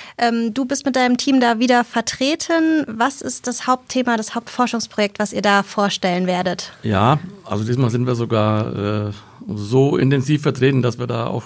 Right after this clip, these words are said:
Speaker 2: bereits jetzt schon planen, wie wir das irgendwie, die Standbetreuung und das alles machen. Also es gibt, äh, nachdem ich da tatsächlich, äh, immer so ein bisschen rumgemeckert habe, dass, äh, äh, das Ministerium und, äh, indirekt dann auch die Hochschule immer die Hannover Messe und die cebit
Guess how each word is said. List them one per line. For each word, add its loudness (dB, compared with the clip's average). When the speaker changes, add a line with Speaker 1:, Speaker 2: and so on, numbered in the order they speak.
Speaker 2:
bereits -2
jetzt -2
schon 0
planen, 2
wie 0
wir 0
das -6
irgendwie, -4
die -6
Standbetreuung 0
und 6
das 2
alles 0
machen. 0
Also 2
es -4
gibt, -2
äh, 2
nachdem 2
ich -2
da 4
tatsächlich, -4
äh, -6
immer 0
so -2
ein -6
bisschen -6
rumgemeckert 0
habe, 2
dass, -2
äh, -2
äh, -10
das -2
Ministerium 2
und, -4
äh, -6
indirekt 0
dann -2
auch -4
die -6
Hochschule -2
immer 0
die -2
Hannover -2
Messe 0
und 0
die -4
cebit -2